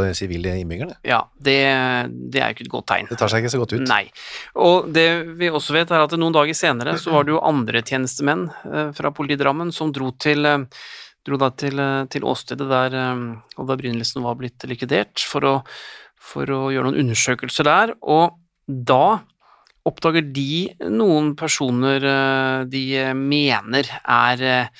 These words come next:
Speaker 2: er, eh, sabotører, og
Speaker 1: Ja.
Speaker 2: begynner å skyte mot dem. Og da blir det også avfyrt skudd fra, eh, noen, eh, men sannsynligvis er dette her, eh, andre polititjenestemenn, og, og det fører jo da til at en, eh, en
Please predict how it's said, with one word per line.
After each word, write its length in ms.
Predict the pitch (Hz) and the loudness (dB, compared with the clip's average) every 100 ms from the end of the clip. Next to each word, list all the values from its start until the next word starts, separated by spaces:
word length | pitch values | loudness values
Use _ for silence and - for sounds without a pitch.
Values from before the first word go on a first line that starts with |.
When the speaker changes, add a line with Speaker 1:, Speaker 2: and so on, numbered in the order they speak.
| - - _ - | -20 -20 _ -2
Speaker 2:
er, 300 | 131 123 123 | 0 2 0
eh, 500 | 127 123 123 123 120 | -2 -2 -2 -4 -2
sabotører, 680 | - 143 - 147 135 120 - - - | 0 0 2 4 4 2 -2 -10 -2
og 80 | - | 2
Speaker 1:
Ja. 100 | 151 | 2
Speaker 2:
begynner 80 | |
å 80 | 143 | 2
skyte 300 | - 165 - | 0 0 0
mot 120 | 151 | 0
dem. 300 | 143 185 202 110 _ - - - - - - - | 2 2 0 -6 _ -20 -20 -20 -20 -20 -18 -6
Og 120 | 160 | 0
da 440 | 143 147 165 196 196 165 - _ _ _ _ _ _ - | 4 6 6 4 2 -2 -8 _ _ _ _ _ _ -6
blir 80 | 156 | 4
det 80 | 160 | 4
også 180 | 143 233 | 6 6
avfyrt 400 | 151 135 - 170 | 6 6 2 -4
skudd 500 | - - 151 143 117 - - - - | -4 0 0 0 -6 -8 -14 -20 -14
fra, 680 | - - 143 139 143 139 - | -8 0 4 6 4 2 -6
eh, 720 | 139 139 139 135 135 135 135 139 | -4 0 0 2 0 0 -2 2
noen, 540 | 156 156 127 143 131 | 4 4 4 4 2
eh, 360 | - 143 143 143 | 0 0 0 2
men 300 | 147 151 151 | 0 0 -2
sannsynligvis 480 | - 165 143 170 | -2 -2 0 2
er 60 | 175 | 2
dette 180 | 139 147 | 2 0
her, 260 | 127 127 135 - - - _ - | 4 2 0 -8 -20 -20 _ -8
eh, 240 | 131 131 - | -4 -4 2
andre 260 | 165 135 117 | 4 4 2
polititjenestemenn, 1040 | 120 131 139 135 143 135 170 208 147 123 - | -2 -2 0 0 0 0 0 0 -2 -8 -2
og, 280 | 147 151 156 | 0 2 4
og 200 | 151 143 | 2 4
det 120 | 170 | 2
fører 220 | - 151 | 2 4
jo 0 | |
da 100 | 143 | 4
til 200 | - 135 | 2 0
at 160 | 131 - | 0 0
en, 180 | 139 135 | 0 2
eh, 300 | 131 123 | 2 0
en 140 | 131 | -2